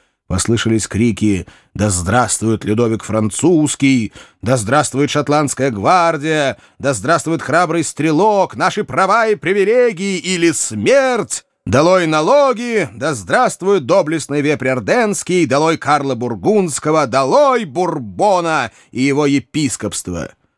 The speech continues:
Оглушенный этими криками, которые усиливались с каждой минутой и, подхваченные тысячей голосов на отдаленных улицах и площадях, катились над толпой, как волны океана,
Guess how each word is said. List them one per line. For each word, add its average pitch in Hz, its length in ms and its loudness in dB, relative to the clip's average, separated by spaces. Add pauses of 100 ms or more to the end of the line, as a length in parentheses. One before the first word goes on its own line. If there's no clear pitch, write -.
(680)
Оглушенный 92 1160 -2
этими 92 240 -4
криками, 92 800 -6 (280)
которые 98 400 -2
усиливались 107 760 0
с - 80 -8
каждой 104 400 -2
минутой 101 720 0 (260)
и, - 100 -6
подхваченные 95 680 -2
тысячей 98 380 -2
голосов 101 540 -2
на 98 100 0
отдаленных 113 560 0
улицах 117 380 -2
и 110 60 -2
площадях, 120 680 -2
катились 123 760 -2
над 104 200 -4
толпой, 113 520 -4
как - 240 -8
волны 110 500 0
океана, 107 760 -2